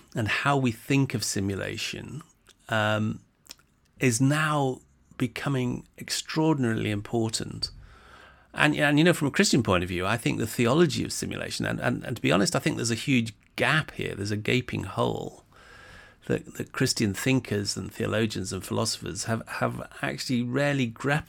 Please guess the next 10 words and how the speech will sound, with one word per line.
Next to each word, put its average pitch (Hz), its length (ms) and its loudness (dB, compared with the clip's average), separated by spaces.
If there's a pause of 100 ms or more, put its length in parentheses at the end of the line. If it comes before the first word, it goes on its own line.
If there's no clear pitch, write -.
(120)
grappled 131 560 2
with 104 420 -2 (680)
this - 180 -2
question 110 500 -2
of, 104 440 -4 (360)
of 107 200 0
how 123 320 4
we 117 120 6
think 135 440 2
of, 90 260 -2